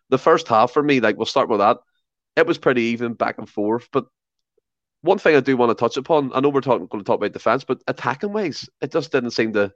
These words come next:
to be there. I mean, Jota was doing his usual self, trying to get balls in the box, but even the likes of Mieta busted his balls, fair enough. Again, he gives you all his effort and pressing. He gave Goldson and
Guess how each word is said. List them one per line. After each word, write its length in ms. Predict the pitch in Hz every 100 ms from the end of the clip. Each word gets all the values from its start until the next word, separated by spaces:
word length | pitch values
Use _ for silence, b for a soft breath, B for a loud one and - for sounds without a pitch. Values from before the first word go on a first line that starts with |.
| _
to 60 | 110
be 200 | 127 165
there. 280 | - 110 -
I 40 | 139
mean, 200 | 135 120
Jota 280 | 156 160
was 260 | 147 127 - b b b _
doing 140 | - 123
his 120 | 117
usual 240 | 117 110
self, 320 | 107 107 107 104
trying 140 | 117
to 60 | 101
get 140 | 101
balls 300 | 107 104 104
in 80 | 101
the 100 | 101
box, 320 | 104 107 131
but 200 | - 120 _ _ _ _ -
even 380 | 156 143 110 -
the 80 | 127
likes 200 | 156 160
of 80 |
Mieta 320 | 117 101 107 101
busted 300 | 107 - 95
his 120 | 92
balls, 300 | 98 107 120
fair 120 | 104
enough. 220 | 98 101
Again, 240 | 107 104 104
he 60 |
gives 220 | 104 117 110
you 80 |
all 120 | 101 95
his 100 | 98
effort 300 | 95 107 101
and 100 | 82
pressing. 360 | 110 101 110
He 60 | 110
gave 220 | 110 101
Goldson 460 | - 98 104 120 107
and 140 | 95